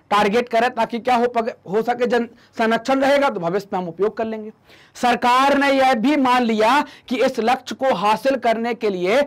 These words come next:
अब हमें वन प्रदेशों में रहने वालों की मदद लेनी पड़ेगी,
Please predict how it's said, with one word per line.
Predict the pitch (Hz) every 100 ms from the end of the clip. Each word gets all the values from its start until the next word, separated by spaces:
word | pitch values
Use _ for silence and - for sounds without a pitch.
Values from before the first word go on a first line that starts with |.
| - -
अब | 214 196
हमें | 214 240
वन | 175 190 262 262
प्रदेशों | 226 220 220 233
में | 226
रहने | 208 196 226
वालों | 208 190 190
की | 208
मदद | 185 170 196 175
लेनी | 170 165
पड़ेगी, | 151 139 131 135